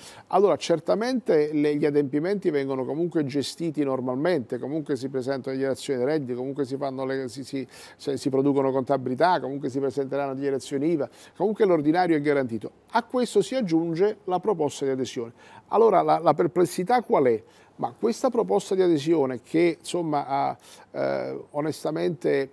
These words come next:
scatenato tanti dubbi e tante incertezze, è una, ehm, è una tutela reale del contribuente o un'esigenza di fare cassa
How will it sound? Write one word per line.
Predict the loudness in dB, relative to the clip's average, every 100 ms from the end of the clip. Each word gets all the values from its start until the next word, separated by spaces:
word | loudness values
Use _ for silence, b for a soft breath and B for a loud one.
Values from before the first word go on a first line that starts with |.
| -12
scatenato | -16 -4 -2 0 2 2 0
tanti | -2 -2 -2 0
dubbi | 0 0
e | -2
tante | -2 -2 -2
incertezze, | -2 -2 -2 -4 -6 -12 -14 -16 B B B -4
è | 2
una, | 4 2 0 2 2 0 -4
ehm, | -2 0 0 -2 -6 -6 -6 -8
è | 0
una | 2 2 0
tutela | 0 0 2 2
reale | 4 4 4
del | 2
contribuente | 0 -2 2 2 2 0 0 0 0
o | 0 2 2
un'esigenza | 2 0 -2 -6 -2 -2 -4 -4
di | -4
fare | -2 -2 -2
cassa | -2 -4 -4 -4 -4